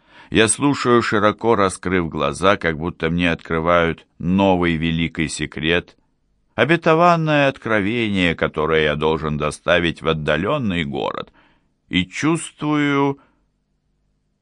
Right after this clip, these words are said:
А что, собственно, чувствую? Хороший экуменический вопрос — в особенности для такого сведущего малого, как я.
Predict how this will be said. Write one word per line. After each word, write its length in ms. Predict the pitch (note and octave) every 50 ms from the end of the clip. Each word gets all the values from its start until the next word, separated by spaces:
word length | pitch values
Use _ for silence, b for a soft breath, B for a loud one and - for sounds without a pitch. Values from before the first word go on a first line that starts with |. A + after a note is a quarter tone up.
| _ _
А 160 | _ F#2+ F2+ E2
что, 360 | - - - - B2 A2+ F#2+
собственно, 720 | - - G2 F#2 D#2 - - - - D2+ D2+ D2 D#2+ D#2+ D#2+
чувствую? 680 | - - F2+ D#2 - - - - - G1+ G1+ G1+ - - _ _ _ _ _ _ _ _ _ B B B B B B B
Хороший 720 | - G3 G#3+ G3+ D#3+ B2+ A#2 A2 - - A#2+ A2+ A2+ -
экуменический 920 | - A2 G2 - G#2+ G#2+ G#2+ G#2+ G2+ G2+ G2+ F#2 - F#2 - - F#2 F#2
вопрос — 680 | F2+ F2+ F2+ F2 - E2 E2+ E2 E2+ - - - - _ _ _ _ b b b b
в 40 | F#2+
особенности 680 | G2 F#2+ - A2+ A#2 G#2+ G#2+ G#2+ G#2+ G2+ - - G2
для 180 | F#2 F2+ G2+ F2+
такого 480 | - F2 F2 E2 - G2+ G2 F#2 F#2
сведущего 760 | F2+ - - D#2+ F2 E2+ D#2+ E2 D#2+ D#2 - - D2+ D2 D2 D2
малого, 480 | D2 D#2+ D#2+ D#2+ D#2+ D#2 D#2 D#2 D2+
как 280 | C#2+ - C#2 - - -
я. 240 | - - - -